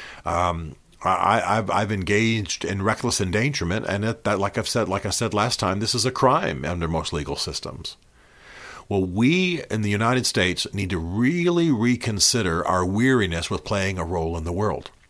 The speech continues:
We shouldn't allow a maga, America first, uh, make America great and America only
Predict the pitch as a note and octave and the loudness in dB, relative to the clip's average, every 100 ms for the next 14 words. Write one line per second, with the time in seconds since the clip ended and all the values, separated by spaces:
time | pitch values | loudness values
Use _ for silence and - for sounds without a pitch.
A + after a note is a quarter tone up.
0 | - - F2 E2+ - C3 B2+ D3 - A#2+ | -20 -10 -4 -2 0 2 0 0 0 2
1 | B2 E2+ D#2 F#2 - - - - - F#2+ | 4 4 2 0 -4 -14 -20 -18 -4 -2
2 | E2+ E2+ F#2 A2 A#2+ B2+ D3 C#3+ - - | 0 2 4 4 4 2 2 -2 -12 -20
3 | - - - E2 F#2+ G#2+ C3 C3+ D#3+ - | -20 -14 -6 0 2 4 4 4 0 2
4 | F#2 D#2+ F#2 - - - - _ - - | 2 2 0 -4 -6 -8 -12 _ -20 -20
5 | - - F2 F2 E2+ E2+ E2+ F2+ G#2+ B2 | -20 -4 0 4 4 2 -2 -2 0 2
6 | D3+ B2+ B2+ A#2+ B2+ F#2+ G2+ G#2+ A2 G2 | 2 6 6 6 2 0 2 2 2 -2
7 | F#2 G#2 G#2 G#2+ - - - A2+ C#3 C3 | 0 0 0 0 -4 -2 0 2 2 2
8 | G#2+ - C2+ D2 E2 | 0 -2 -4 -8 -10